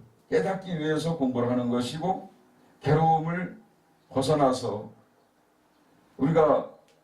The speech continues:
해탈하기 위해서 공부를 하는 것이다, 이 말이에요. 그죠?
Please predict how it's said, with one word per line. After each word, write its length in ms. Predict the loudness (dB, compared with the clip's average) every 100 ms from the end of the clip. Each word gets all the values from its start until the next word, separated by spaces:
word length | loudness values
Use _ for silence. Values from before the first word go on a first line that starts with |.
| _ -4
해탈하기 540 | -2 0 0 0 -2 -2
위해서 520 | -2 -2 -4 -6 -10 _
공부를 380 | -2 2 2 0
하는 180 | -2 -2
것이다, 520 | -4 -6 0 0 0
이 40 | 0
말이에요. 280 | -2 -2 -8
그죠? 260 | -10 -10